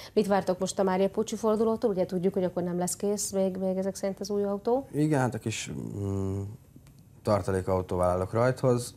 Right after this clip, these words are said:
Speaker 2: Én azt gondolom, azon is sokat változtattunk egyébként az utóbbi hetekben. Ö, edzeni nem volt lehetőség különösebben. Mm, én azt remélem, hogy, ö,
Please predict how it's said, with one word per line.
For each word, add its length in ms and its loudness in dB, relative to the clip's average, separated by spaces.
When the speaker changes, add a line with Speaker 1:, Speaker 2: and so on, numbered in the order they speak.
Speaker 2:
Én 100 2
azt 200 2
gondolom, 600 4
azon 320 0
is 80 -4
sokat 280 -2
változtattunk 680 -2
egyébként 380 -4
az 120 -10
utóbbi 600 -2
hetekben. 500 0
Ö, 360 -2
edzeni 360 0
nem 240 0
volt 260 0
lehetőség 580 0
különösebben. 800 0
Mm, 560 -2
én 160 0
azt 200 -2
remélem, 480 0
hogy, 320 0
ö, 280 2